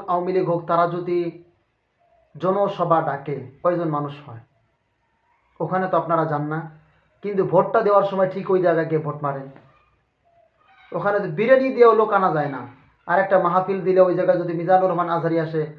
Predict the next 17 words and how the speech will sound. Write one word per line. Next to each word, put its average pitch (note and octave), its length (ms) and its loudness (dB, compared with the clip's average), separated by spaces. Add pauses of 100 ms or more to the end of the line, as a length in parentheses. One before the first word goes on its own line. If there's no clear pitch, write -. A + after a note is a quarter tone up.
(240)
মাওলানা E3+ 340 2
মামুনুল F3+ 440 0
হক E3 140 -4
আসে D#3+ 300 -2 (360)
বা D#3+ 160 2
অন্য F#3+ 300 0
কোনো F3 180 0
আলেম E3+ 320 4
আসে, D#3 240 -2 (380)
মানুষ A#3 760 0 (380)
পাগল G#3+ 320 6
পাড়া G#3 200 4
হয়ে F#3 180 4
যায় F3+ 140 4
আসার E3+ 260 0
জন্য। D3 500 -4 (1700)
মানে E3 180 -4